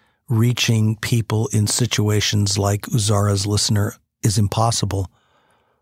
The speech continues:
What a difficult circumstance, difficult, uh, for the listener, uh, in all the tasks that she has to do. She's serving so many people and taking care of them.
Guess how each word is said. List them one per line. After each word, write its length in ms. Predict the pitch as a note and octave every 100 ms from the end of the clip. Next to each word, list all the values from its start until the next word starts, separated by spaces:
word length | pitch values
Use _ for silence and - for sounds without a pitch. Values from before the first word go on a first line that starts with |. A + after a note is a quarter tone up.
| -
What 160 | B2+
a 40 | A#2+
difficult 540 | G2 B2+ - A2+ A2
circumstance, 1080 | - A#2+ A2 G#2+ - - G#2+ G#2 G#2 - - _ _ _ _ -
difficult, 680 | A2+ A2+ A2+ - G#2+ G#2+ - -
uh, 240 | A#2 G#2 G2
for 240 | - G#2+
the 140 | G#2
listener, 580 | G#2+ A2+ G#2+ B2+ A2 A2 - - - - _ _ _ -
uh, 160 | A2 -
in 160 | G#2+
all 220 | G#2 A2
the 180 | A2 G#2 G2+
tasks 520 | - A#2+ A#2 - - -
that 140 | A2
she 180 | - A#2+
has 260 | G#2+ G#2+ -
to 100 | A#2
do. 240 | A2 G#2+
She's 260 | - A2 G#2
serving 520 | - A#2+ A2+ A2 G#2
so 280 | - - A#2
many 220 | A2+ A2+
people 400 | - A2+ G#2+ A#2
and 100 | G#2
taking 340 | - G#2+ A2
care 220 | G#2 A2+ A2+
of 80 |
them. 220 | A2+ A2